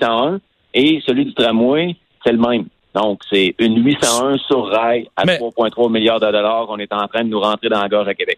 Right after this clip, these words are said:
Speaker 2: On s'entend que pour avoir été, euh, étant un fidéen de Sainte-Foy, euh, le, le, prendre la huit cents, euh, c'est, pour se rendre à Beauport, ça prend une heure, euh, une heure et dix, c'est, c'est, c'est pas nécessairement agréable. Est-ce qu'un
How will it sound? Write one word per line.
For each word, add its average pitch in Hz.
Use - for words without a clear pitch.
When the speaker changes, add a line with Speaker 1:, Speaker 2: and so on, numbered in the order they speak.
Speaker 2:
On 139
s'entend 165
que 160
pour 131
avoir 135
été, 151
euh, 123
étant 117
un 135
fidéen 160
de 170
Sainte-Foy, 170
euh, 165
le, 135
le, 127
prendre 202
la 151
huit 147
cents, -
euh, 151
c'est, 104
pour 139
se -
rendre 185
à 175
Beauport, 160
ça 123
prend 139
une 135
heure, 156
euh, 117
une 131
heure 147
et 127
dix, 139
c'est, 117
c'est, 110
c'est -
pas 180
nécessairement 147
agréable. 147
Est-ce 147
qu'un 170